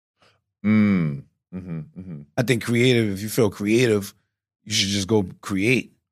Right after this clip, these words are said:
Speaker 1: Mm-hmm.
Speaker 2: Like, you, you know, I think cele-, I think being a celebrity puts everything in a different perspective, in a, in a, in a different box, because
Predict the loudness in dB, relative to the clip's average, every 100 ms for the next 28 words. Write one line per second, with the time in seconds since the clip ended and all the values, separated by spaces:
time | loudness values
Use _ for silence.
0 | _ _ -8 -6 -8 -12 _ -2 -2 -6
1 | _ -12 -10 -10 -4 -2 0 -2 -6 _
2 | -4 2 2 0 0 0 2 2 2 4
3 | 2 2 2 4 4 4 2 0 0 -2
4 | -2 -8 _ _ _ _ _ _ _ _
5 | _ 2 4 4 4 4 4 2 0 0
6 | -2 -2 0 2 2 2 0 0 -2 -4
7 | -4 -4 -4 -4 -2 -2 -2 -4 0 0
8 | 0 -4 -8 -2 -2 -2 -6